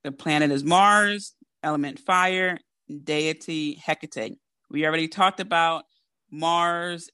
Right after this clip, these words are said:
in the previous blog post because Tuesday, um, planet is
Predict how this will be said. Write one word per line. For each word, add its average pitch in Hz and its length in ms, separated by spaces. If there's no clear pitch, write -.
in 160 440
the 160 80
previous 214 680
blog 143 400
post 147 480
because 156 380
Tuesday, 170 1000
um, 147 580
planet 160 580
is 156 340